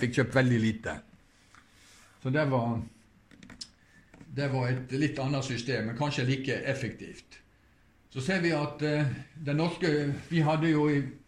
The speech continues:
skal ikke få snakke så mye om Norge i dag, men vi hadde to, to avstemninger. Ved den andre avstemningen i nitten seksogtjue, så,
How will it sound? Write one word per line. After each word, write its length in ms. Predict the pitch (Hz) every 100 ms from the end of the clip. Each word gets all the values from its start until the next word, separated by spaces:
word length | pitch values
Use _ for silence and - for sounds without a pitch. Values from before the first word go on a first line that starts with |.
| _
skal 160 | - 147
ikke 160 | 135 131 - _ - - -
få 160 | 139 131
snakke 260 | 160 170
så 140 | 147 143
mye 160 | 147
om 140 | 156 156
Norge 320 | 156 - 131
i 60 | 127
dag, 160 | 143
men 160 | 131 147
vi 80 | 165
hadde 300 | 156 156 -
to, 300 | 208 143 131 - - _ _ _ _ _ _ _
to 220 | 185 180
avstemninger. 720 | 165 - 147 139 135 135 160 - -
Ved 80 | 135
den 140 | 143 147
andre 320 | 160 165 143
avstemningen 480 | 156 143 135 135 139
i 120 | 147
nitten 180 | 147 131
seksogtjue, 760 | 170 - 127 123 151 120 131 131 - - _ _ _ _ _ _ - -
så, 300 | - 151 135